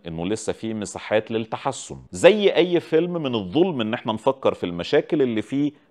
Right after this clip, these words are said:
من غير ما برضو نفكر في المكافآت. كوميديا وأكشن أكبر وأفضل، خداع موفق في الحبكة مع احترام التقاليد، ونصيب مرضي من الشخصيات المتنوعة والممتعة. تقييمي لفيلم ولاد رزق تلاتة القضية هو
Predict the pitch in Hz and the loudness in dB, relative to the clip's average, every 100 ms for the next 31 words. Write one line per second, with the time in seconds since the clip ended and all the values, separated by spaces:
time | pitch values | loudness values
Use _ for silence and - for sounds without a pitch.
0 | - 92 90 117 107 85 107 113 113 98 | -4 -2 0 0 0 2 0 0 -4 -2
1 | - 104 - 110 - 117 117 - 135 135 | -4 -2 -2 -2 -2 -4 -4 -4 -4 -4
2 | 127 143 - - - 139 180 165 127 117 | -2 0 -2 -6 -2 0 0 -2 2 2
3 | 110 139 - 147 139 110 127 123 127 123 | 2 -2 -2 -2 -2 0 0 4 4 6
4 | 85 - 117 135 147 151 - - 110 151 | 2 0 2 2 2 -6 0 2 6 6
5 | 165 135 151 - - - 104 - 139 - | 6 2 0 -2 -6 -6 -4 -2 -2 0
6 | 143 131 98 87 - 110 113 139 - 131 | 0 2 0 -2 -4 2 2 2 0 0
7 | 131 127 156 156 - 98 139 139 - 185 | 2 2 0 -2 -4 0 2 0 -2 -2
8 | 190 143 143 165 113 110 107 101 - 104 | -2 -2 0 0 0 -4 -4 -4 -6 -8
9 | - 117 127 151 113 120 143 123 113 107 | -6 0 0 0 -4 -4 -4 -2 0 2
10 | 139 139 131 139 151 120 95 87 87 73 | 2 4 4 2 0 -4 -6 -2 0 0
11 | 69 - - 170 185 185 165 - 143 135 | 0 -2 0 -2 0 2 2 2 0 2
12 | 110 117 131 127 123 - - 113 107 - | 2 2 2 0 -4 -6 -2 0 0 0
13 | 82 87 156 165 123 95 85 80 80 127 | -2 0 -2 0 -2 -2 -2 -2 2 6
14 | 185 196 | 8 8